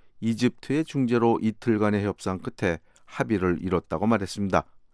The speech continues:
팔레스타인 온건 성향 정파인 파타당 대변인 역시 프랑스 에이에프피 통신과 인터뷰에서 이를 확인했습니다. 현지 언론에 따르면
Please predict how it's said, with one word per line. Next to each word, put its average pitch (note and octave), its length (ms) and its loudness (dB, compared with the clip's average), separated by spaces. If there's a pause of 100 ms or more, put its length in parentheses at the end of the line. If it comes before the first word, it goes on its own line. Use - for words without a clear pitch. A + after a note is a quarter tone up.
(760)
팔레스타인 C#3 480 2
온건 B2+ 400 0
성향 A#2+ 380 2
정파인 G#2+ 540 0
파타당 G2+ 520 -2
대변인 F#2 400 0
역시 G2 380 -4 (420)
프랑스 A#2 500 2
에이에프피 A#2+ 580 0
통신과 G#2 520 -2
인터뷰에서 G2 640 -2 (380)
이를 F#2 240 -2
확인했습니다. G2 680 0 (1000)
현지 G2+ 280 0
언론에 F2+ 240 2
따르면 G2 480 0